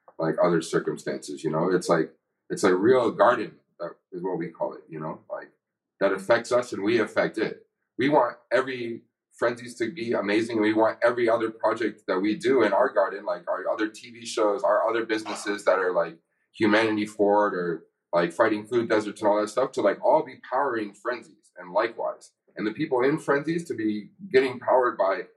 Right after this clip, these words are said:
all the other stuff we do in culture, and, and Frenzies be powered by them and the amazing art that they make or other projects or things and families or whatever they're invested into. It's more of a giving and taking, I feel like, like,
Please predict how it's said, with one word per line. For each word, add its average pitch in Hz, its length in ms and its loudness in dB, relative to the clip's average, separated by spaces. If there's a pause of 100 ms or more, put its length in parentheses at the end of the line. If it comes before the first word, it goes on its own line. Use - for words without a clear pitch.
(120)
all - 140 2
the 123 80 0
other 131 140 2
stuff 104 260 -4
we 98 80 -4
do 95 100 0
in 95 140 -6
culture, 87 300 -2
and, 85 160 -8 (260)
and 101 140 -4
Frenzies 123 320 2
be 120 160 -4
powered 127 320 4
by 113 160 4
them 127 280 -4
and 107 140 -6
the 107 120 -4
amazing 117 360 -6
art 117 240 -4
that 107 140 -6
they 120 140 -2
make 95 280 -8
or 85 320 -6 (220)
other 117 180 4
projects 113 460 0
or 101 100 0
things 113 340 -4
and 95 280 -6
families 113 440 2
or 95 120 -2
whatever 104 400 2
they're 107 260 0
invested 85 400 -10
into. 71 280 -20 (420)
It's - 140 -6
more 285 180 4
of 127 80 0
a 113 80 2
giving 107 340 0
and 101 140 -4
taking, 87 400 -2
I 85 100 2
feel 87 240 -2
like, 82 320 0 (320)
like, 85 320 2